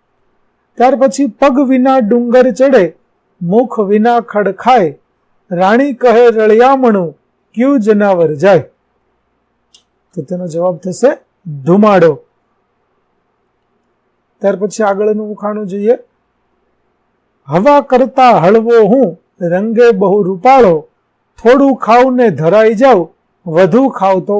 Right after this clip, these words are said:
ફાટી જાવ, બોલો હું કોણ? તો તે છે ફુગ્ગો. ત્યાર પછી વાણી નહીં પણ બોલી શકે, પગ નહીં પણ ચાલી શકે, વાગે છે પણ કાંટા નહીં, એના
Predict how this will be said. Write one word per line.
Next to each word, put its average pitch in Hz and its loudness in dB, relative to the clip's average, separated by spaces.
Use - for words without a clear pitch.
ફાટી 262 0
જાવ, 170 -2
બોલો 220 2
હું 196 -4
કોણ? 269 0
તો 170 -8
તે 175 -6
છે 226 0
ફુગ્ગો. 185 0
ત્યાર 226 2
પછી 233 -4
વાણી 254 0
નહીં 254 0
પણ 247 0
બોલી 220 0
શકે, 233 -2
પગ 247 2
નહીં 226 0
પણ 220 -2
ચાલી 262 0
શકે, 185 -4
વાગે 233 2
છે 240 0
પણ 240 -2
કાંટા 214 -2
નહીં, 226 -2
એના 240 0